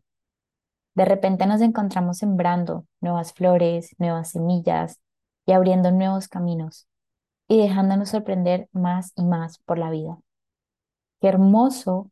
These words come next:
es enseñarle a nuestro cuerpo que no tiene que saberlo todo ya,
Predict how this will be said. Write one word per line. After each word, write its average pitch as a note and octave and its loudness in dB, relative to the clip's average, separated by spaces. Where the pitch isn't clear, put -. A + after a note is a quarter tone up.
es F3+ 0
enseñarle F#3 2
a E3+ -2
nuestro F3 -4
cuerpo F3 -2
que G3+ 2
no F#3 4
tiene F3+ 0
que F#3 -14
saberlo F3+ 0
todo E3+ -6
ya, F3 -6